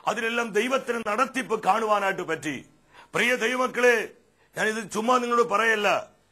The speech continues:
ദൈവം ചെയ്തൊരു പ്രവൃത്തി ദൈവത്തിന് മഹത്വമുണ്ടാകുവാൻ ദൈവമക്കളുടെ മുൻപിൽ പങ്കുവെക്കുകയാണ്. വെറും പത്ത് മാസം കൊണ്ട്, വെറും പത്ത് മാസം കൊണ്ട്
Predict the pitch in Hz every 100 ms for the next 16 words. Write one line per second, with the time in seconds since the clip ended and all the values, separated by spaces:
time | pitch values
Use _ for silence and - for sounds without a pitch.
0 | _ - - 135 202 277 294 254 269 247
1 | 254 - 220 254 254 226 175 - _ _
2 | _ _ - 180 233 262 269 247 233 226
3 | 202 285 277 262 240 240 220 208 151 -
4 | _ _ _ 131 147 226 220 208 214 202
5 | 214 202 - 185 202 185 175 160 139 120
6 | - _ _ _ _ - - 226 285 254
7 | 208 247 - 311 262 277 277 285 269 254
8 | 220 240 247 - _ - - - 196 330
9 | 311 277 - 302 269 277 269 254 240 226
10 | 190